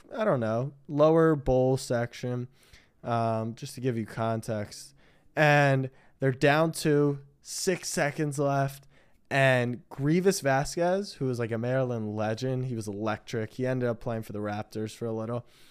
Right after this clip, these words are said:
hits a half-court shot for the win. The stadium is going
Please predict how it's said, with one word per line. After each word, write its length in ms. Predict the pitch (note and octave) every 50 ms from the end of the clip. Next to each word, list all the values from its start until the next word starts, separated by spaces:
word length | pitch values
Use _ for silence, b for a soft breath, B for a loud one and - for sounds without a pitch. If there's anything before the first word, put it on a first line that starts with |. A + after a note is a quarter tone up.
| b b b b b
hits 240 | b - F#3+ E3 -
a 80 | E3 C#3+
half-court 800 | B2+ - - C#3+ D3+ E3+ F#3+ - - - - F3+ F3+ F3 - -
shot 340 | - - D#3 C#3+ C#3 A#2 -
for 160 | - D3 C3+
the 120 | C3 A#2+
win. 400 | A2 A2 A2+ A#2+ A2 G2 A2 - - _ b b b b b b b b b
The 100 | - D3
stadium 760 | D3 - - - - E3 D#3+ D#3+ E3 E3 F3+ F3+ F3 F3 E3+ -
is 260 | - D#3 D#3 C#3+ C3+
going 580 | C#3 - C#3 C3+ C3 C3 C3+ C3 C3 C3 B2